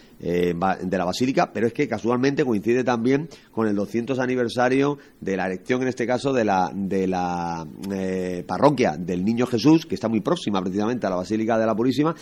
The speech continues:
precisamente eso, como parroquia, y eso hará que en unos días tengamos, pues, un traslado de la imagen de la,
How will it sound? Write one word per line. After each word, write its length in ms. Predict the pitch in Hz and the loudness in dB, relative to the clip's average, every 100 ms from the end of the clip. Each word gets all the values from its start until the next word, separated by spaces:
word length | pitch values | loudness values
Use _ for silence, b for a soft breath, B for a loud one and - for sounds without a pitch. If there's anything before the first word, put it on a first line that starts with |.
| B - | B -4
precisamente 520 | 98 113 117 127 110 | -2 0 2 2 2
eso, 200 | 107 95 | 2 -2
como 400 | 92 87 87 85 | 0 -2 -2 -2
parroquia, 480 | 90 127 147 104 90 | 2 2 2 -2 -2
y 80 | |
eso 140 | 104 113 | 0 2
hará 180 | 113 127 | 2 2
que 360 | 117 - - | -2 -4 -12
en 160 | - 85 | -10 -6
unos 220 | 113 110 | -4 -2
días 500 | 127 156 156 165 - | 2 4 6 4 0
tengamos, 380 | - 95 107 127 | -8 -4 -2 -2
pues, 160 | 101 92 | -4 -6
un 100 | 117 | -4
traslado 600 | 127 117 113 123 131 143 | 0 2 4 4 4 2
de 100 | 107 | 0
la 80 | 98 | 0
imagen 460 | 104 110 117 107 | -2 -2 -2 0
de 160 | 107 107 | 2 4
la, 480 | 104 101 101 98 | 4 4 4 0